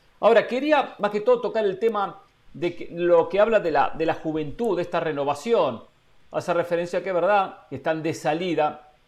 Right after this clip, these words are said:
y todavía no saben ni cuánto van, si van a durar seis meses, un año, dos años o cuatro años. El propio, eh, Benzema, Toni Kroos,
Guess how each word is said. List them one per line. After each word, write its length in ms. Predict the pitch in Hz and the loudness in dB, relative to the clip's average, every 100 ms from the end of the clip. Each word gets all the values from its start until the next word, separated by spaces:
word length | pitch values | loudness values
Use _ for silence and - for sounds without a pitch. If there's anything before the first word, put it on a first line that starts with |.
| _ | _
y 100 | 127 | -16
todavía 240 | 123 123 143 | -6 -4 -4
no 60 | |
saben 220 | 135 143 | -2 -4
ni 60 | 131 | -4
cuánto 300 | 135 135 135 | -6 -6 -2
van, 480 | 131 120 110 104 113 _ _ | 0 0 -2 -4 -10 _ _
si 160 | _ 135 | _ -4
van 140 | 135 | -2
a 120 | 131 131 | 0 -2
durar 260 | 135 135 | 0 -2
seis 160 | 131 131 | -2 -4
meses, 380 | 160 165 160 - | -2 -4 -6 -6
un 140 | 139 | -2
año, 240 | 165 160 | -2 0
dos 140 | 135 127 | -2 -2
años 240 | 165 156 | -4 -2
o 80 | 131 | -4
cuatro 400 | 131 156 151 156 | 0 0 4 2
años. 400 | 143 127 113 101 - _ _ _ _ | 2 0 -6 -8 -14 _ _ _ _
El 100 | 131 | -8
propio, 960 | - 156 156 151 135 131 123 113 - - | 4 4 4 4 4 6 4 2 -2 -6
eh, 220 | 127 117 | -4 -4
Benzema, 1000 | 117 139 135 170 185 175 160 156 - - - | -2 -2 0 0 4 4 4 0 -4 -6 -4
Toni 280 | 147 139 139 | -2 -2 0
Kroos, 560 | - 190 170 143 - | 2 6 6 4 0